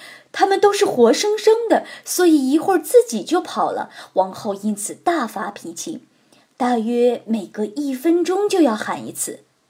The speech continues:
：“砍掉他的头！”或者“砍掉他的头！”爱丽丝看到天空当中露出了一张笑脸。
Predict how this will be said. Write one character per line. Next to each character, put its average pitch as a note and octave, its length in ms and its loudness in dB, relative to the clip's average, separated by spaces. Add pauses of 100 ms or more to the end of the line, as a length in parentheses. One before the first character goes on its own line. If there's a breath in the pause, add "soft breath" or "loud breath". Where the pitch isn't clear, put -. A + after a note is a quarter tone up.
(800)
：“砍 C#4+ 300 4
掉 D4+ 100 8
他 A#4 240 8
的 G4+ 100 8
头！” C#4+ 540 6 (480)
或 E4 180 6
者 G3+ 360 2 (260 loud breath)
“砍 F4 420 6
掉 B4+ 200 8
他 - 160 -8 (280)
的 - 140 6
头！” D#4 540 4 (2750)
爱 D#4+ 140 2
丽 D4 140 4
丝 E4+ 420 0
看 D4+ 240 -2
到 A#3 120 0
天 B3 200 -2
空 B3+ 200 -2
当 C4 240 0
中 C#4+ 260 0
露 D4+ 140 0
出 - 160 -6
了 D4+ 100 2
一 D4+ 160 -6
张 E4+ 220 -2
笑 F#4+ 260 0
脸。 G#3 420 -6